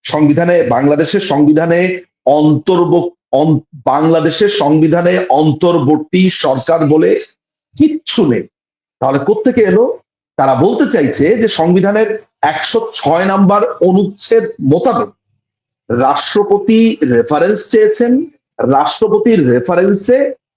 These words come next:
একটা ফুল হিয়ারিং হয়েছে, যে ফুল হিয়ারিং এ অ্যাটর্নি জেনারেল ছিলেন এবং অন্যান্য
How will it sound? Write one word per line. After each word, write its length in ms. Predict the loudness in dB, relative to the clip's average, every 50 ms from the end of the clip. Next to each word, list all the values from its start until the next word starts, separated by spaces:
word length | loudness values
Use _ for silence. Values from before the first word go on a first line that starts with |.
| _ _ _ _ _ _ -6
একটা 260 | -6 -4 -4 -6 -6
ফুল 440 | -6 -6 -2 0 2 4 4 4 2
হিয়ারিং 420 | 2 2 2 2 2 2 2 2
হয়েছে, 680 | 2 2 2 2 0 0 0 0 2 2 2 2 2 0
যে 300 | 0 0 0 0 0 2
ফুল 180 | 2 2 2 4
হিয়ারিং 400 | 2 2 2 2 2 2 2 2
এ 240 | 2 2 0 -2 -6 -10 _ _ _ -4
অ্যাটর্নি 420 | -2 -2 -2 0 0 2 2 2
জেনারেল 360 | 2 0 0 2 2 0 0
ছিলেন 360 | 0 0 0 2 2 2 2
এবং 320 | 2 2 0 0 0 0 2
অন্যান্য 340 | 2 2 2 2 2 0